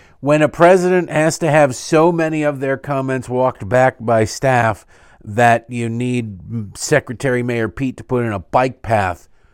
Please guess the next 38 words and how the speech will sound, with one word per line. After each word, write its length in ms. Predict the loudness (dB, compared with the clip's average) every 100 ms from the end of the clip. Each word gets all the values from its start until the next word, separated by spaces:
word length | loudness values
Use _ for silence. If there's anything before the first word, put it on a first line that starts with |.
| _ _
in 180 | -10 -8
the 120 | -6
well-worn 640 | -4 0 2 2 0 -2 -4
area 440 | -4 -4 -2 -2
where 180 | 0 0
they've 300 | 0 -2 -6 -10 -18 _
patted 480 | -6 -2 -2 -2 -6
down 320 | -6 -6 -8
the 80 | -8
grass 540 | 0 2 2 -2 -6
to 140 | -12
nothing. 520 | -10 -6 -4 -4 -10 -10 _ _ _ _
I, 240 | -14 -14 -8
it's 260 | -8 -8
kind 360 | -14 0 2 4
of 180 | 2 0 _ _
news 560 | 0 4 4 4 0 -6 _ _ -8
that 340 | 0 0 0
the 80 | -6
president 560 | 4 4 6 2 -2 -6
can't 380 | -4 -2 -4
stick 360 | -10 -6 -4 -4
to 120 | -4
a 60 | -4
script. 420 | -4 0 2 2
It's 180 | -2 -2
not 200 | 0 0
the 60 | -4
script. 480 | -8 2 2 2 -8 -20 -20 _ _
It's 160 | -12 -8
the 80 |
president 420 | 0 2 4 0 -2
can't 260 | -2 -2
stick 400 | -4 -2 -2 -2
to 160 | -4 -2
his 140 | -2
official 360 | -4 -6 -4 -6
position. 580 | -4 0 0 0 -10